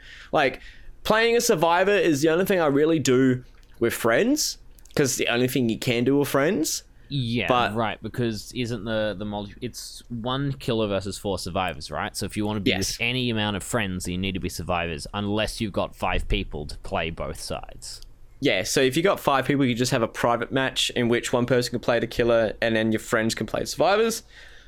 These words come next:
Speaker 1: Hold on, I'm gonna get Dante down because he's fucking running up on my desk. Oh, there you go. Uh, so yeah, it's, but, like, if you wanna play by yourself, in which, like, I don't mind playing with friends, but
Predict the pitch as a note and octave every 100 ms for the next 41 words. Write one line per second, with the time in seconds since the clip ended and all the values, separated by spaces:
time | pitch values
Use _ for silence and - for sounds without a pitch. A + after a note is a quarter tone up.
0 | - - - - C#3 F#2 D2+ G2 G2+ A#2+
1 | G#2 G#2+ G2+ C3 C#3 C3+ D#3+ C3 C3+ C3
2 | G#2+ - - - D#3 - - - F3+ D3+
3 | C3 G2 - - - - - G#2+ - -
4 | - - - - - - - E4 C#4+ B3
5 | D3+ D#3 D#3 - - - - - - -
6 | - - - - - - - - - F3
7 | F3+ F3+ - - E3+ C3 C#2 - - A#2
8 | - - - - D#3 D3+ C#3+ - E3+ F3+
9 | F3+ F#3+ - E3+ E3 D3 C#3 D3+ C3+ C#3
10 | - - - C#3+ C#3 A2+ - - C#3+ B2
11 | - - - - - - - - - -
12 | - F3 F#3+ F#3 D3 D#3 E3+ E3 D#3+ E3+
13 | E3+ A#3+ - C#3 -